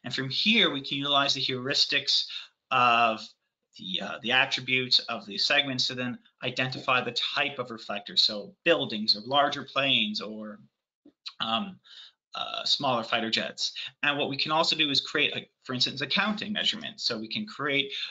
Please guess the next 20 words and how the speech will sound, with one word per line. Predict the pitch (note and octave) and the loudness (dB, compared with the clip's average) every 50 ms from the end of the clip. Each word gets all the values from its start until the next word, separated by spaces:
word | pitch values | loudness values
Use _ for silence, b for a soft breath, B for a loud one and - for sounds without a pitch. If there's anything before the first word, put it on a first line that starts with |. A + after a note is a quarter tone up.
| B B _ - | B B _ 0
um, | A2+ A2+ A#2 A2 A2 A2 G#2+ G#2 F#2+ G#2 A#2 | 2 4 4 4 4 4 2 0 -4 -6 -8
reports | B2+ B2+ - - G3+ G3 F3 - - - | -10 -10 -2 2 4 4 4 4 2 2
to | - - | 2 0
just | - C3 C3 - | 2 2 2 4
document | C#3 C3 C#3 - - C3 B2+ A#2 G#2 B B B B B _ _ _ - - | 4 4 4 2 0 -2 -2 -2 -4 B B B B B _ _ _ -10 -8
for | - A#2+ | -6 -2
each | - C#3 C#3 - - - | 0 2 4 4 4 4
image | G3 F3 C#3+ B2+ A#2+ - - - - _ _ _ _ _ | 2 2 2 2 0 0 -2 -4 -10 _ _ _ _ _
how | - - D#3+ E3 E3 | -10 -6 -4 -2 -2
many | E3 E3 D#3+ D#3 | -2 -2 2 2
small | - - - D#3 D#3 E3 E3 D#3 | 4 4 4 4 4 2 2 2
planes | - D3 B2+ A#2+ B2 | 0 -4 -6 -4 -4
were | B2 G#2 A2 | -6 -6 -6
identified, | A2 A2 G#2 G#2+ A2+ - A2 G2+ G2+ | -6 -6 -8 -8 -8 -6 -4 -4 -2
how | - C#3 D3+ | -2 0 0
many | D#3+ E3 D#3+ | 0 0 2
larger | D#3+ D#3+ D#3 D#3+ E3+ E3 D#3+ D3+ | 2 4 4 4 4 2 0 -4
planes | - B2+ A2+ A2 - | -4 -4 -4 -4 -4
were | A2 G#2 | -4 -6
identified, | A2 - A2 G#2+ G#2+ G#2+ - G#2 F#2+ F#2 - - | -6 -6 -6 -6 -6 -6 -6 -4 -4 -4 -6 -10